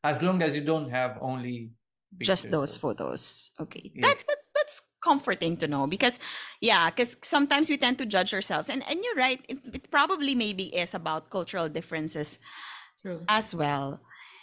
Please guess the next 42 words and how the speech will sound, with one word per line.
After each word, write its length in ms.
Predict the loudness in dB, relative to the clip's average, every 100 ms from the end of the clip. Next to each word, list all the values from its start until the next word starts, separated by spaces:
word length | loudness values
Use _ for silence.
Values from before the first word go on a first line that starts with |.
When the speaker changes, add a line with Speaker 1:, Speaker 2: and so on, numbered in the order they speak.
| -20 _
Speaker 2:
Yeah. 340 | 0 4 4 4
So 320 | 2 2 2
when, 340 | 2 4 4 2 -4
when 160 | -2 0
you 60 | 4
got 260 | 6 6
into 240 | 4 0 0
that, 420 | 2 2 0 -4
were 120 | -4 -2
you 160 | 0
guys 300 | 2 0 0
thinking 380 | -4 -4 -4 -4
about, 580 | 0 2 2 2 -2 -6 _ _
like, 180 | -4 -2 -2
a 60 |
list 340 | 0 0 -2 -8
of 60 |
things 460 | -4 0 0 -2 -2
you 120 | 0
wanted 640 | 2 0 0 0 0 0 -6
to 80 |
find 320 | -2 0 0 0
in 80 |
a 40 | -2
match? 480 | 0 0 -2 -4 -4
Was 160 | -4 0
that 280 | 2 2 0
on, 180 | -2 -2
like, 380 | -2 -2 -6 -4
top 300 | 0 0 0
of 180 | -4 0
your 480 | 2 4 2 0 -4 -12 -20 -16 -2
mindset? 680 | 2 2 0 -2 -2 -2 -4
Like, 260 | -6 -6 -12 -20 _
"This 160 | -2 0
is 120 | 0
what 120 | 2
I 60 | 2
want"? 460 | 0 0 -4 -6 -16 _ _ _ _ _ _ _ _ _ _ _ _ _ _ -4
Speaker 1:
No, 260 | -2 -2 -4
no, 280 | -8 -12 -12
yeah. 180 | -14